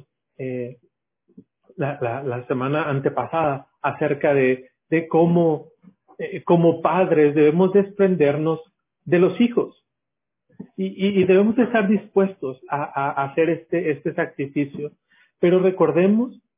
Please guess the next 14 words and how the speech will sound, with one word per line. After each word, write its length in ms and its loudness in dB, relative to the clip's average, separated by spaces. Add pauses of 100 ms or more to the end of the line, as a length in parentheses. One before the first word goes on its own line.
(320)
que 120 -4
si 100 -4
tenemos 560 0 (160)
el 160 -6
enfoque 720 -2 (220)
correcto, 680 -6 (460)
debemos 460 0
entregar 600 0
nuestros 460 -4
hijos, 480 -6 (300)
nuestros 320 -6
hijos 260 -6
a 100 -2
Dios. 200 -8